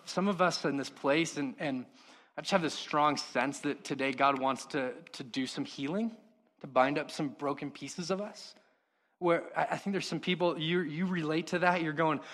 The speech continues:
"I walked in here and, and there's no wind beneath my wings." Uh, we wanna pr-, I wanna pray into that after the service. We're gonna have our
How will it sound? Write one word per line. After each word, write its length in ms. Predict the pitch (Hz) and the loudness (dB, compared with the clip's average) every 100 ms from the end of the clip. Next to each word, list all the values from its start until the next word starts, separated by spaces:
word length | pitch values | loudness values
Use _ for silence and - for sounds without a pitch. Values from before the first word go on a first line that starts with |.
| - - | -6 4
"I 80 | |
walked 280 | 170 185 175 | 8 10 8
in 140 | 175 175 | 4 4
here 260 | 185 180 | 4 4
and, 320 | 180 151 143 | 4 2 2
and 340 | 170 151 139 147 | 2 2 2 4
there's 280 | 160 147 127 | 2 2 0
no 260 | 156 156 | 4 4
wind 240 | 160 160 151 | 6 4 2
beneath 280 | 151 143 | 2 2
my 140 | 147 135 | 2 4
wings." 480 | 135 110 98 - - _ _ _ _ _ _ _ _ _ _ _ _ _ _ _ - | 4 0 -4 -10 -14 _ _ _ _ _ _ _ _ _ _ _ _ _ _ _ -2
Uh, 140 | 147 | 0
we 160 | 151 180 | 2 4
wanna 180 | 190 190 | 4 4
pr-, 200 | - - | 0 4
I 80 | 185 | 6
wanna 160 | 220 | 4
pray 280 | - 165 151 | 2 0 0
into 160 | 135 131 | 0 0
that 200 | 127 131 | 0 2
after 260 | 123 143 | 0 -2
the 80 | 131 | -10
service. 480 | - 117 110 113 - | -8 -8 -6 -10 -6
We're 80 | 139 | -2
gonna 120 | 143 | 2
have 120 | 131 | 4
our 160 | 131 | 2